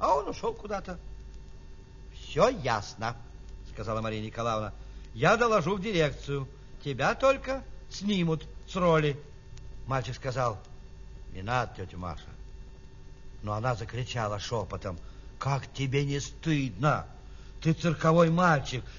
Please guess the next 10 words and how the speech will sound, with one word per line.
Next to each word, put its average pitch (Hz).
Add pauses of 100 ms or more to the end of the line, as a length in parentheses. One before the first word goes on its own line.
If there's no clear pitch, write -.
ты 190
репетировал, 190 (300)
и 202
ты 247
посмел 220
подсадить 220
на 190
свое 233
место 226 (200)
чужого? 202